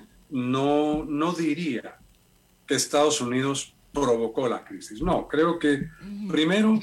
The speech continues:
esto no es algo que se suscitó el día de ayer. Esto lo sabemos muy bien. Esto lo sabemos bien.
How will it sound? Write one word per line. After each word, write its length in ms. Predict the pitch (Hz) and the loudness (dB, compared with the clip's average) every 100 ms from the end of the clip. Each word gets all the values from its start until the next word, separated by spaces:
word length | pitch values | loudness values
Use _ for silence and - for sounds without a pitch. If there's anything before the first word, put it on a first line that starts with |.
| 156 120 - _ - | -4 -14 -16 _ -2
esto 420 | 185 185 - 156 | 0 0 0 0
no 320 | 135 139 139 | 2 2 2
es 460 | 143 139 - - - _ _ - | 2 0 -4 -8 -14 _ _ -4
algo 520 | 127 131 127 131 120 | 0 0 0 -2 -2
que 380 | - 107 98 95 95 | -2 0 0 -2 -2
se 180 | - | -2
suscitó 760 | 107 127 - 120 110 156 147 - - - - | 0 0 0 0 0 2 2 0 -16 -20 -8
el 200 | 135 113 | -2 0
día 220 | 120 117 | 2 2
de 180 | 113 98 | 2 0
ayer. 340 | 92 101 92 117 | -6 -12 -6 -6
Esto 240 | - 147 | -2 0
lo 120 | 123 | 0
sabemos 480 | 110 107 107 110 107 | 0 0 2 0 0
muy 160 | 110 98 | -2 -2
bien. 260 | 104 92 - _ _ _ _ _ _ _ _ - | -6 -8 -12 _ _ _ _ _ _ _ _ -6
Esto 280 | 123 120 143 | -4 0 2
lo 100 | 143 | 2
sabemos 580 | 143 135 143 156 147 139 | 2 2 2 2 0 0
bien. 380 | 147 147 160 | 2 2 0